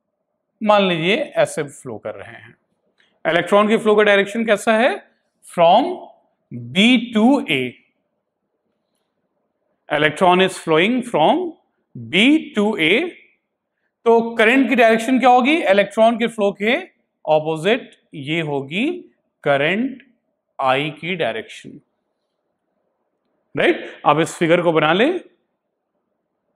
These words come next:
क्लियर? तो इस तरीके से करंट की फ्लो की डायरेक्शन इलेक्ट्रॉन के फ्लो के अपोजिट आप जो है मेंशन करेंगे। चलिए, तो यहां पर हमने जो है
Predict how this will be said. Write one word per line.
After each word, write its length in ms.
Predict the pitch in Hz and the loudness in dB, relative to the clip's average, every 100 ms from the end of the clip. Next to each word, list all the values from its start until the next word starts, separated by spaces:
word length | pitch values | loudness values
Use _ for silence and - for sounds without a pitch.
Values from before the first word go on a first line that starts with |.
| _ _ _ _ _ _ _ _ _ _ _ _ _ _ _ _ _ _ _ _ _ _ _ _ _ _ _ _ - | _ _ _ _ _ _ _ _ _ _ _ _ _ _ _ _ _ _ _ _ _ _ _ _ _ _ _ _ -2
क्लियर? 460 | 175 339 - - - | 0 0 -2 -8 -4
तो 100 | 180 | 0
इस 220 | 170 170 | 0 2
तरीके 380 | 180 170 151 180 | 0 0 0 -2
से 160 | 196 220 | -2 -4
करंट 320 | 196 139 147 | -2 -4 -4
की 100 | 156 | -4
फ्लो 180 | 156 147 | -4 -2
की 80 | |
डायरेक्शन 500 | 147 139 139 - 226 | 0 0 -2 -6 -8
इलेक्ट्रॉन 480 | 131 127 - 131 151 | -6 -8 -8 -8 -8
के 260 | - 160 277 - _ _ - | -8 -8 -8 -12 _ _ -16
फ्लो 260 | 131 135 | -6 -6
के 180 | 127 185 | -2 -2
अपोजिट 640 | - 117 113 113 170 - - | -2 -4 -6 -4 -6 -6 -8
आप 240 | 110 107 | -6 -6
जो 140 | 120 110 | -10 -6
है 140 | 139 | -2
मेंशन 440 | 208 113 104 113 101 | -2 -2 -6 -10 -8
करेंगे। 440 | 101 107 113 - - _ _ _ _ _ _ _ _ _ _ _ _ _ | -8 -8 -10 -14 -18 _ _ _ _ _ _ _ _ _ _ _ _ _
चलिए, 400 | - 160 165 165 | 0 2 4 2
तो 1000 | 165 _ _ _ _ _ _ 147 147 156 | -2 _ _ _ _ _ _ -2 0 -4
यहां 260 | 165 160 170 | -2 2 4
पर 100 | 165 | 2
हमने 260 | 170 160 170 | 0 -2 -2
जो 140 | 156 | -2
है 280 | 127 180 320 | -2 -2 -4